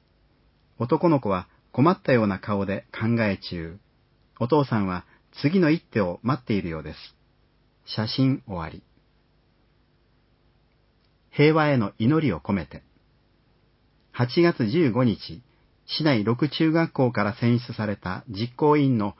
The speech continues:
企画運営のもと、文化会館で海老名市平和の集いを開催しました。当日は平和映画会などのほか、平和を願って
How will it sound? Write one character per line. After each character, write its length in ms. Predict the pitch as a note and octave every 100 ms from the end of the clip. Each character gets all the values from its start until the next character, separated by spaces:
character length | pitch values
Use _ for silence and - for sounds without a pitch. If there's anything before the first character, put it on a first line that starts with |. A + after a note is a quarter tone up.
| _ -
企 300 | - D3+ C#3+
画 80 | D3
運 340 | C3 B2+ B2+
営 140 | B2+ A#2+
の 100 | G#2
も 120 | F#2+
と、 220 | F#2 F#2+ _ _ _ _ _ -
文 160 | B2+ D3
化 120 | D#3
会 200 | D3+ C3+
館 200 | G#2+ F2+
で 180 | F#2+ - _ _ -
海 200 | A#2+ D3+
老 80 | F3
名 40 |
市 160 | D3+ -
平 280 | D#2+ C#3 D#3
和 80 | D#3
の 140 | C#3+
集 280 | - C#3 C#3
い 100 | G#2
を 40 |
開 220 | - G2
催 180 | F#2+ F#2+
し 140 | - F#2+
ま 80 |
し 100 | D#2
た。 160 | - C#2 _ _ _ _ _ _ _ _ _ _ _ -
当 140 | B2
日 260 | A#2+ A#2 G#2
は 200 | F2+ F2 _ _
平 220 | D3 D#3+
和 160 | D#3+ D#3
映 120 | D#3
画 120 | D#3
会 220 | C#3 A2+
な 120 | G#2 B2
ど 100 | G2+
の 100 | E2
ほ 100 | E2
か、 240 | E2+ E2+ _ _ _
平 240 | - B2+ C#3
和 140 | C3+
を 80 | B2
願 200 | A#2 A2
っ 80 | -
て 320 | - F#2